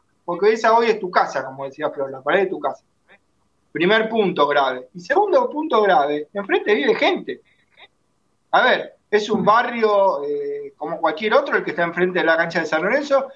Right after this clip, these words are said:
y la gente tuvo que bancarse el humo, residuos tóxicos, por las cosas que se quemaron. A ver, ¿a quién le gustaría que enfrente de la casa de uno estén los bomberos practicando, quemando,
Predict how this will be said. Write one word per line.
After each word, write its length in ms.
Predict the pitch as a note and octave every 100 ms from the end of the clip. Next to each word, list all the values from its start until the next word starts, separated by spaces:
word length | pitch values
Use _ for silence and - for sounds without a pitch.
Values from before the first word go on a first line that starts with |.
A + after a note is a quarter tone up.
| -
y 60 | D#3+
la 120 | F#3+
gente 260 | C4 C4+ G#3
tuvo 220 | G#3 F#3
que 80 | F3+
bancarse 460 | F3 F#3 F#3+ -
el 100 | D3+
humo, 520 | G#3 A3+ G#3+ G#3 G#3 - _ _ _
residuos 580 | D#3+ D#3+ F3 F3 D#3 D3+
tóxicos, 800 | - A#3+ - G3 F#3 G3 F#3+ - _ _ _ _ -
por 140 | D3+
las 120 | D#3
cosas 260 | D3 F#3 E3
que 100 | D3
se 140 | C3+ D3
quemaron. 600 | E3 A#3+ A3+ G3+ G3+ G3+ _ -
A 100 | F3
ver, 100 | G3+
¿a 80 | F#3
quién 160 | D4 D4+
le 80 |
gustaría 400 | B3 G#3 F#3+ F#3+ E3+
que 60 |
enfrente 380 | D#3+ - F#3+ F#3
de 40 | F3
la 120 | E3+
casa 240 | F3 F3+
de 80 | F3+
uno 380 | G#3+ C4 B3 A3+
estén 200 | E3 F#3
los 100 | F3
bomberos 320 | E3 F3+ F#3
practicando, 540 | F3 D#3+ E3 G#3 G3 D#3+
quemando, 640 | D#3+ G#3 A3+ A#3 A#3 A3+